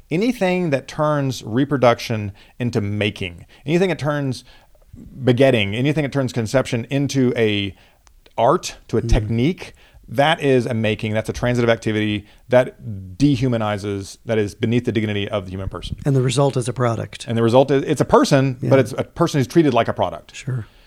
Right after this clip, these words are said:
Speaker 1: The things you can do then, or anything that allow reproduction, allow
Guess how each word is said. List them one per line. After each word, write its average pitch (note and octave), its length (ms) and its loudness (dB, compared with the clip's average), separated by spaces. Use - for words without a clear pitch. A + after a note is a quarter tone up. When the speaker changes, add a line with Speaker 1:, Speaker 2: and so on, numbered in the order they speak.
Speaker 1:
The B2+ 540 4
things F3+ 320 2
you E3 100 2
can E3+ 280 -2
do A#2+ 100 4
then, G2+ 320 -2
or A2 120 -2
anything D3 320 -2
that C3 100 0
allow B2+ 600 2
reproduction, B2 640 4
allow A#2 580 4